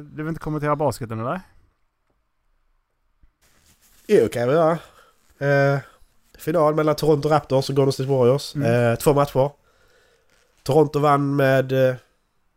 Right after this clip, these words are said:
Speaker 2: inte hur många poäng de vann med.
Speaker 1: Det var rätt
Speaker 2: Förra,
Speaker 1: många. Var det
Speaker 2: första
Speaker 1: inte typ
Speaker 2: matchen.
Speaker 1: så här tio, tolv poäng?
Speaker 2: Jo, det blev det i slutet. Det var jämnt hela matchen fram till typ sista fem minuterna. Sen så bara sprang de iväg.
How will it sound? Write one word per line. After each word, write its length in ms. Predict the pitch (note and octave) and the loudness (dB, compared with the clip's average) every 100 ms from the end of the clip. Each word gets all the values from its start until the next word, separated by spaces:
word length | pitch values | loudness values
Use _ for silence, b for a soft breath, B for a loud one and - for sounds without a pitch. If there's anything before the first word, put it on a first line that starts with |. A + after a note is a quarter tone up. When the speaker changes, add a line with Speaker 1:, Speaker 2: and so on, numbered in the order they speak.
| _ _ _ _ | _ _ _ _
Speaker 2:
inte 160 | G#2 A2+ | -14 -6
hur 20 | |
många 100 | A#2 | -4
poäng 160 | A2 A2+ | -2 -2
de 100 | A2 | -2
vann 140 | A2 G#2 | -6 -2
med. 60 | |
Speaker 1:
Det 40 | - | 2
var 120 | - | 4
rätt 120 | B3 | 4
Speaker 2:
Förra, 140 | A#2 D3+ | 2 4
Speaker 1:
många. 400 | D#3+ C#4 F3 G#2+ | 4 4 0 2
Var 100 | D#3 | 4
det 60 | |
Speaker 2:
första 60 | F#3 | 4
Speaker 1:
inte 120 | F#3+ | 2
typ 60 | B3+ | 0
Speaker 2:
matchen. 100 | A3+ | 2
Speaker 1:
så 60 | |
här 60 | G#3+ | 2
tio, 560 | - G#3 F#3 F#3 F3 - - | 2 0 2 2 2 -4 -8
tolv 260 | F3+ D3+ | -6 -6
poäng? 480 | - G3 F3+ F2+ G#2+ _ _ _ _ _ | -4 -6 -6 -12 -18 _ _ _ _ _
Speaker 2:
Jo, 160 | C3 D3 | 0 2
det 80 | D3 | 2
blev 160 | C#3+ | 2
det 60 | D3 | 2
i 40 | |
slutet. 220 | D3 D3 | 0 -2
Det 60 | C3 | 0
var 60 | D#3 | 2
jämnt 240 | D3+ G#2+ | 2 2
hela 140 | D#3 | 0
matchen 300 | D3+ C3+ - | 2 0 -2
fram 160 | A2+ B2 | 0 0
till 120 | A2 | 0
typ 160 | G2+ - | -4 -4
sista 240 | A2 - | -6 -6
fem 180 | - G#2 | -10 -8
minuterna. 400 | G2 F2 - F2+ - _ - | -8 -10 -12 -16 -18 _ -16
Sen 80 | |
så 100 | G#2+ | -12
bara 120 | A#2+ A2 | -6 -8
sprang 220 | - G2 | -6 -8
de 100 | F#2+ | -6
iväg. 280 | F#2+ F#2+ | -8 -10